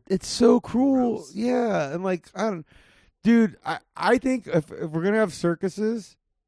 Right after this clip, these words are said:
Speaker 1: and stuff like that, here's what we do. I thought of this idea the other day, and we're gonna close the show out on this. All right. So
Speaker 2: What? Are we already closing the show out?
Speaker 1: Yeah, man. It's already, we're
Speaker 2: Damn.
Speaker 1: already over an hour, dude. Um,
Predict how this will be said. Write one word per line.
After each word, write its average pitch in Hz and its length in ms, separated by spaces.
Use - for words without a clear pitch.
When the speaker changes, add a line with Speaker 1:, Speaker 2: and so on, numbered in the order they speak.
Speaker 1:
and 165 180
stuff 196 180
like 202 200
that, 214 260
here's 175 320
what 185 100
we 160 120
do. 117 160
I 117 100
thought 160 220
of 170 40
this 160 140
idea 139 220
the 127 100
other 117 120
day, 107 120
and 120 340
we're 135 120
gonna 131 100
close 131 220
the 113 80
show 117 200
out 110 160
on 104 140
this. 101 240
All - 100
right. 110 200
So 151 440
Speaker 2:
What? 285 420
Are 156 100
we 185 160
already 185 220
closing 175 380
the 151 40
show 190 140
out? 208 180
Speaker 1:
Yeah, 208 240
man. 180 300
It's 196 100
already, 196 360
we're 165 100
Speaker 2:
Damn. - 20
Speaker 1:
already 240 180
over 226 300
an 143 80
hour, 131 280
dude. 165 280
Um, 131 540